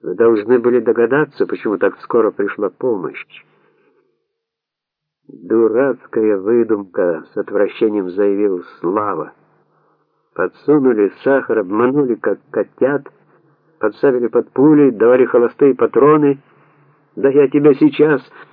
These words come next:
Он размахнулся, чтобы ударить Цапова. Но тот легко увернулся и сам сильно, с короткого размаха, нанес мощный удар в скулу парня.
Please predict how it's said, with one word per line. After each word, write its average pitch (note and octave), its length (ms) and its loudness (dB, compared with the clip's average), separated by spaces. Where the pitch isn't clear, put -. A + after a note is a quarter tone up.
Он C#3+ 160 4
размахнулся, C3+ 720 2
чтобы C3 300 2
ударить C#3 580 2
Цапова. G2 460 -2
Но A#2+ 280 0
тот C3 320 2
легко C3+ 400 2
увернулся C#3+ 800 6
и C3 80 2
сам C#3 440 0
сильно, A#2+ 360 4
с - 60 -14
короткого B2 600 2
размаха, C3+ 420 0
нанес B2+ 320 2
мощный C3+ 560 0
удар A2+ 360 0
в - 360 -20
скулу A2+ 360 2
парня. F2 480 -8